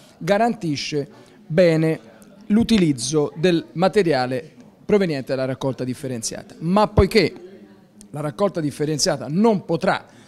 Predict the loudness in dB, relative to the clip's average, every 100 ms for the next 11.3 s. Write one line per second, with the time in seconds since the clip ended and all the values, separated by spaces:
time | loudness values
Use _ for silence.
0 | -20 -20 -20 -4 -2 0 0 0 -2 -4
1 | -4 -2 -4 -2 -6 -2 -4 0 0 0
2 | -4 -4 -4 -4 2 4 4 4 2 -2
3 | 0 0 -2 -2 -6 -8 -16 -20 -20 -20
4 | _ -14 -2 0 2 -2 -2 -4 -2 -2
5 | -2 -2 -2 -2 -2 0 0 0 0 -2
6 | -2 -6 -4 -6 -4 -6 -6 -18 -20 -20
7 | -20 0 2 2 2 0 0 -4 -6 -6
8 | -4 -2 -2 -4 -4 2 4 4 2 0
9 | -4 -2 -4 -4 -4 -6 -8 -8 -6 -4
10 | -4 -6 -6 -6 -6 -6 -8 -8 -10 -12
11 | -14 -16 -18